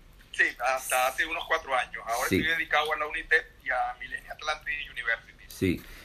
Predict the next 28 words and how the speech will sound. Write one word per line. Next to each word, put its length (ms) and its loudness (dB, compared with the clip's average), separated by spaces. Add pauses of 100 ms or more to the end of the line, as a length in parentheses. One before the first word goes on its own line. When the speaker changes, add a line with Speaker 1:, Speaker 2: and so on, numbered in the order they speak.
(140)
Speaker 1:
Y 40 4
a 40 6
Speaker 2:
Y 100 10
Speaker 1:
otros 140 4
proyectos 420 4
en 100 -2
Estados 260 -4
Unidos 240 -4
también. 300 -2 (220)
Speaker 2:
Sí, 320 2
y 40 2
también 1300 4
debemos 360 8
mencionar 480 6
a 60 10
Larisa, 500 6
tu 180 0
señora 380 4
esposa, 460 4 (120)
a 100 -2
quien 280 0
conocemos 500 2
también, 420 4
es 80 4
diputada 720 6
al 200 -2
Parlamento 560 0
Nacional, 640 4